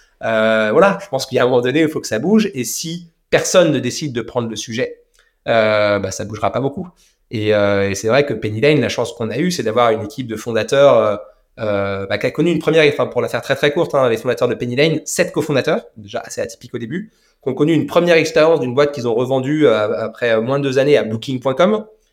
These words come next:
avec une très belle revente qui permet aujourd'hui de monter un projet Penny Lane, qui est pas un projet financier. Quand on en parle avec Arthur Valère, qui est notre, notre C E O, il, il l'exprime clairement, hein, le but de Penny Lane n'est pas de faire un coup financier, ça ne changerait pas la vie de nos fondateurs.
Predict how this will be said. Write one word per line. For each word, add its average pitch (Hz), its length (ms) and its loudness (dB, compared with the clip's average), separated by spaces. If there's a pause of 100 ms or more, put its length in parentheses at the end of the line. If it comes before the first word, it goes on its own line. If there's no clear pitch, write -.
(180)
avec 110 140 -12
une 117 80 -10
très 127 160 -4
belle 131 140 2
revente 147 400 4
qui 123 80 -10
permet 139 260 4
aujourd'hui 135 320 2
de 170 60 -2
monter 131 280 0
un 139 80 6
projet 131 320 -2
Penny 127 260 -4
Lane, 165 340 2 (320)
qui 151 80 -4
est - 20 -4
pas 165 80 4
un 165 60 4
projet 160 240 2
financier. 139 400 -4 (500)
Quand 110 160 -10
on 113 60 -2
en 107 80 -4
parle 123 160 4
avec 107 160 -2
Arthur - 180 -4
Valère, 120 240 4
qui - 60 -10
est 110 40 -6
notre, 107 180 -10
notre 104 200 -10
C 127 160 -8
E - 40 6
O, 156 100 6
il, 110 120 2 (520)
il 113 100 -8
l'exprime 110 380 -6
clairement, 151 440 4
hein, 107 280 0
le 107 100 -10
but 151 260 -12
de 131 60 -4
Penny 123 240 -6
Lane 147 160 4
n'est 120 80 -2
pas 120 120 -2
de - 40 -12
faire 117 140 -4
un 104 80 -4
coup - 160 -20
financier, 127 440 -2
ça 135 160 -8
ne 104 60 -14
changerait 107 300 -6
pas 143 80 6
la 131 100 4
vie 120 160 -2
de 131 40 -4
nos 117 100 0
fondateurs. 120 560 0